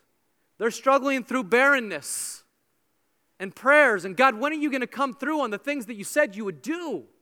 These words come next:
And I can't imagine the number of sleepless nights and the number of tears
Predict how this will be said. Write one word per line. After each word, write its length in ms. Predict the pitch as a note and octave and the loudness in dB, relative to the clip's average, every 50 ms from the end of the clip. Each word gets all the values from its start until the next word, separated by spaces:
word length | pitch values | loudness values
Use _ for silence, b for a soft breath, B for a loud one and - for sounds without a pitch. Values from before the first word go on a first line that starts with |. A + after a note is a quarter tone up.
| _ _ _ _ _ _ _ _ _ _ _ _ _ _ _ _ _ _ _ _ _ _ _ - | _ _ _ _ _ _ _ _ _ _ _ _ _ _ _ _ _ _ _ _ _ _ _ -14
And 80 | F3 | -12
I 60 | G3 F#3+ | -10 -2
can't 160 | - D4 C#4+ | 0 0 0
imagine 320 | B3 A#3 C4+ C#4+ G#3+ A3 | 2 2 0 0 0 -2
the 80 | A3 G#3+ | -4 -4
number 300 | A3 A#3 A#3 A3 A3+ G#3 | -2 -2 0 2 2 0
of 100 | E3+ - | 0 -2
sleepless 580 | - - - A#3+ D4 D4+ - A3+ A3 G#3 - | -4 -6 -4 -2 -2 -2 -2 -4 -6 -8 -8
nights 380 | A3 B3+ C4+ C#4 C4+ A3+ - - | -6 -4 -2 0 0 -2 -4 -8
and 100 | - F3+ | -10 -8
the 60 | F#3 | -6
number 240 | G3 A#3 B3 G#3+ B3 | -4 -4 -2 -2 -2
of 140 | G3 - - | -4 -4 -8
tears 480 | - - C4 D4 D4 C#4 A#3 - - | -8 -4 -2 0 0 0 -2 -4 -8